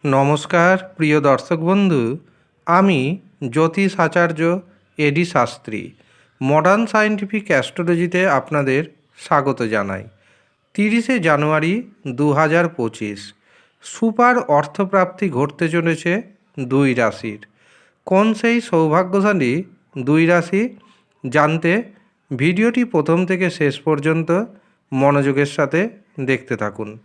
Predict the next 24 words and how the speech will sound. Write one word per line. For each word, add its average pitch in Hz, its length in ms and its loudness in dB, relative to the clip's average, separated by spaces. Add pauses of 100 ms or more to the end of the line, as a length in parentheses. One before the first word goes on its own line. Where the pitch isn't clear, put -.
(520)
ভিডিওটি 202 840 0 (120)
আপনি 151 440 0
আপনার 185 500 -2 (240)
চন্দ্র 196 540 2
রাশি 156 340 2
অনুযায়ী 135 400 0
দেখবেন। 104 540 -6 (520)
তবে 147 380 2 (380)
আপনি 156 380 0
যদি 170 300 0
আপনার 135 440 0 (420)
চন্দ্র 175 520 2
রাশি 127 340 0
না 120 240 0
জানেন, 160 400 0 (440)
প্রচলিত 202 560 0
নামের 139 540 0 (340)
রাশি 131 440 2
অনুযায়ী 160 380 2
দেখবেন, 175 460 -2 (420)
তাতেও 135 560 0 (320)
উপকার 139 480 0
পাবেন। 101 420 -2 (520)
প্রতিদিন 214 640 0